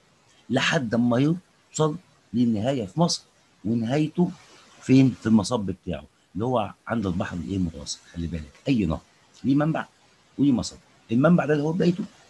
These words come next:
والمصب اللي هو ايه؟ نهايته. طبعًا المصب ده لازم يكون فيه ايه؟ يكون فيه ميه. طيب.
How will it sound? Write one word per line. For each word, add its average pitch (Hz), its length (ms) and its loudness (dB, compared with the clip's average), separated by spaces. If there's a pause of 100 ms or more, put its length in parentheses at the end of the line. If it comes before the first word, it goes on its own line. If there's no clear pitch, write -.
والمصب 139 420 0
اللي 104 100 -2
هو 120 140 2
ايه؟ 117 180 0 (260)
نهايته. 135 420 -2
طبعًا 135 180 -6
المصب 107 320 -8
ده 98 60 -8
لازم 110 280 -4
يكون 101 180 -8
فيه 90 220 -10
ايه؟ 98 80 -4 (360)
يكون 101 300 -6
فيه 107 240 -4 (280)
ميه. 73 200 0 (1300)
طيب. 147 240 2